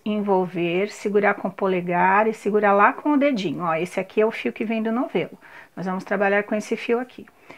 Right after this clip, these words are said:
Então, esse fio tem que vir aqui por baixo.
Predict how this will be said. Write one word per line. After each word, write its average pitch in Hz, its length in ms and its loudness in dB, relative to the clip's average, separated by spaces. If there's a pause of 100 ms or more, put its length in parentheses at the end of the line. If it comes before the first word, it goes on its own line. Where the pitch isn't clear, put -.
(120)
Então, 220 180 4
esse 254 260 2
fio 247 320 0
tem 240 180 -4
que 214 120 -4
vir 214 180 -2
aqui 202 220 -4
por 240 180 0
baixo. 247 460 0